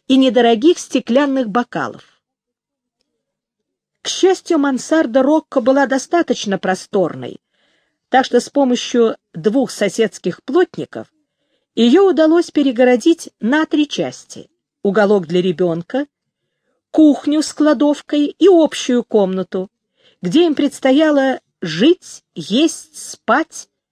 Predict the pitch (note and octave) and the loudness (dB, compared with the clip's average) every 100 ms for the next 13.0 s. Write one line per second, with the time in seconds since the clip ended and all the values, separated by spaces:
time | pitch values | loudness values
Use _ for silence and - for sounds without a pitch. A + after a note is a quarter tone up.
0 | _ _ _ - A#3+ F#3+ B3 A#3 B3+ F#4+ | _ _ _ -2 -2 2 4 6 4 2
1 | - - D3+ - _ _ G3+ A3 F#3+ - | -2 -10 -12 -12 _ _ 0 0 -2 -6
2 | F3 D4 F4 - - F#3+ F3+ G#3+ - G3+ | -2 2 2 -2 -2 0 0 -4 -4 -10
3 | - - A#2+ - _ _ _ _ _ _ | -10 -10 -10 -10 _ _ _ _ _ _
4 | _ _ _ _ _ _ _ _ - - | _ _ _ _ _ _ _ _ -2 2
5 | D4+ E4 E3+ - F#3 G3 G3+ F3 - D3 | 2 0 -6 -8 -2 0 2 0 -4 -10
6 | C#3+ F#3+ F#3+ G#3+ G#3+ C4+ A#3 A3+ F3+ C#4 | -6 -6 0 2 2 0 0 0 0 0
7 | D4 A3+ - - _ _ _ - - A3+ | 0 -2 -8 -20 _ _ _ -4 2 2
8 | B3 - - F#3 - C#4+ C#4 C4 - C4+ | 2 0 -4 -4 0 0 0 -4 0 0
9 | D4+ A3+ D3+ C3 B2+ _ _ _ _ _ | 2 0 -4 -12 -14 _ _ _ _ _
10 | _ - - A3 A#3+ E4+ F4 D4+ - C#4 | _ -6 -2 2 4 4 4 0 0 0
11 | C4 A3+ F#3 D#4+ C#4+ C4+ C4 A#3 - C#4 | 2 0 0 0 0 -2 -2 -2 -2 -2
12 | B3+ C4 A3+ C#4+ D#4 G3+ D3+ - - | -2 -2 0 2 0 -2 -8 -10 -18